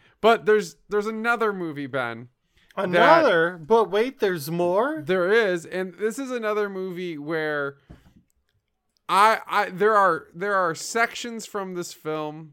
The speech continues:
Speaker 1: that depict things in such a way that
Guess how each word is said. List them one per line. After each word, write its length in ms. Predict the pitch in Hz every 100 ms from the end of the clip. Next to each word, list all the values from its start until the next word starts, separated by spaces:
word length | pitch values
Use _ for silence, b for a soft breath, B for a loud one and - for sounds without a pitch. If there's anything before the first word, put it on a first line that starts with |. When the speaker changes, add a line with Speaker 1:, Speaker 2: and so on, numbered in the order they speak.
| _
Speaker 1:
that 160 | 143 139
depict 440 | 139 - 170 -
things 420 | - 175 170 -
in 80 | 135
such 420 | - - 143 143
a 60 | 151
way 480 | 131 123 123 127 135 _ _ _ _ _
that 240 | 165 170